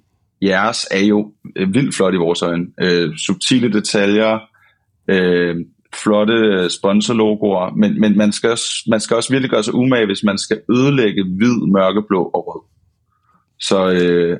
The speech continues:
altså, så, så, så det er også sådan, I har jo, I har jo nogle nemme kort på hånden, kan, eller nogle gode kort på hånden til at, ligesom at lave en flot trøje.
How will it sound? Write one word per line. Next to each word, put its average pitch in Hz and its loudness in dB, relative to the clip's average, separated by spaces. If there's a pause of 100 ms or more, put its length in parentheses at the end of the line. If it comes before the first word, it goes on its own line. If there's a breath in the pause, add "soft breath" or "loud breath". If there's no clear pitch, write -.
altså, 98 -2
så, 101 0 (180)
så, - -2 (480)
så - -4
det 104 2
er 113 2
også 113 0
sådan, 113 0
I 107 4
har 107 2
jo, 101 -2
I 107 2
har 107 2
jo 104 0
nogle 104 2
nemme 117 2
kort 113 -2
på 110 -2
hånden, 104 -2
kan, 98 -4
eller 95 0
nogle 104 2
gode 131 0
kort 110 0
på 104 -2
hånden 98 0
til 104 0
at, 95 0
ligesom 95 0
at 95 2
lave 101 2
en 107 0
flot 92 -8
trøje. - -16